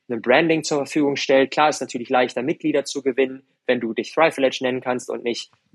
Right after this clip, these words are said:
Wald- und Wiesen-Village und noch kein Netzwerk und keine Kontakte hast, so. Dementsprechend stellen wir ein Branding zur Verfügung. Ähm, äh, wir stellen natürlich auch das Netzwerk zur Verfügung. Wir verknüpfen die einzelnen Villages untereinander,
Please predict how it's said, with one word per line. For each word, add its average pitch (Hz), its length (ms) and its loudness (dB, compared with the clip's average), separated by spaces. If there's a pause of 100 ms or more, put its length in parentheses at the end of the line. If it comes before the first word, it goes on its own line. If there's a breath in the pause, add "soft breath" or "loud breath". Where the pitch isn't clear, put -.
(140)
Wald- 123 200 6
und 123 120 -6
Wiesen-Village 147 720 2
und 127 200 -4
noch 117 140 -6
kein 113 180 -4
Netzwerk 147 320 2
und 120 120 -4
keine 117 160 0
Kontakte 170 460 0
hast, 175 200 0
so. 190 160 2
Dementsprechend 123 440 -2
stellen 113 180 -2
wir 107 80 -6
ein 117 240 -12
Branding 160 300 6
zur 151 140 4
Verfügung. 135 480 4 (340 loud breath)
Ähm, 120 420 2 (340)
äh, 120 360 2
wir 123 80 -4
stellen 123 180 2
natürlich 117 220 -2
auch 110 100 -2
das - 100 -8
Netzwerk 147 420 0
zur 139 120 -2
Verfügung. 131 480 2
Wir 117 220 2
verknüpfen - 760 -2
die 127 100 0
einzelnen 117 520 -2
Villages 123 360 0
untereinander, 131 800 0